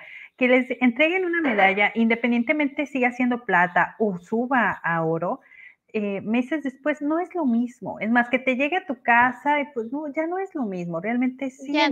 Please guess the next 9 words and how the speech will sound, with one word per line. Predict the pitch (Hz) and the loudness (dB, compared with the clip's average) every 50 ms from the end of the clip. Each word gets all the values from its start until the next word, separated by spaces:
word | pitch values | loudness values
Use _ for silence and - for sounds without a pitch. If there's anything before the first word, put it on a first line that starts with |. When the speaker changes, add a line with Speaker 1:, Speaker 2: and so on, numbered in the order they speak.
| 214 220 | 0 2
Speaker 2:
ya | 311 311 | 2 2
ni | 208 196 | 2 2
siquiera | 196 370 196 202 208 - | 2 0 0 2 2 2
Speaker 1:
entiendo. | - - | 2 2
Speaker 2:
está | - 320 311 - | 0 -2 -2 0
todo | - 311 311 302 | 2 2 2 2
el | 294 277 | 2 0
equipo | 247 220 240 254 233 - 254 254 | 0 -2 -2 -10 -6 -4 -4 -4
junto. | 254 - 262 254 254 254 247 247 - 165 151 104 - _ | -4 -6 -8 -6 -6 -8 -10 -8 -8 -8 -8 -8 -10 _